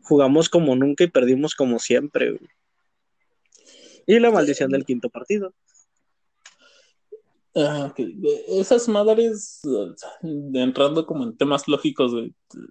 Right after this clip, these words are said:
Speaker 2: una maldición, este, no tiene efecto básicamente si no crees en ella. O sea, te-, relativamente hablando, güey, porque ha habido casos donde maldiciones hacen efecto inmediatamente,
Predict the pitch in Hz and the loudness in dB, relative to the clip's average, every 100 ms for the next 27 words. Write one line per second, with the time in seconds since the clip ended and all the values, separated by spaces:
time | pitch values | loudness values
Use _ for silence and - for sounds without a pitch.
0 | 90 120 165 170 139 120 151 160 - 131 | -10 -2 2 2 0 0 -2 -4 -6 -4
1 | 131 131 151 143 - 143 170 151 - - | -2 -2 0 0 0 -2 -2 -2 0 -2
2 | - 143 139 - - 131 127 127 123 120 | 0 -6 -6 -8 -4 -4 -2 -4 -4 -6
3 | 113 - _ _ _ _ _ _ _ _ | -6 -14 _ _ _ _ _ _ _ _
4 | - 117 117 - 127 135 135 160 170 175 | -4 -2 -2 0 0 2 0 2 2 2
5 | 165 160 147 127 127 120 - 131 - 120 | 2 2 2 2 0 -4 -4 -8 -6 -2
6 | 135 147 143 160 151 135 117 - 120 117 | 2 2 2 0 0 0 -2 -4 -2 -2
7 | 117 135 139 - - - - 143 135 131 | -2 -4 -6 -10 -20 -8 -4 -2 -2 -4
8 | 139 147 135 123 127 135 131 131 135 | -6 -2 2 2 4 0 0 -2 -4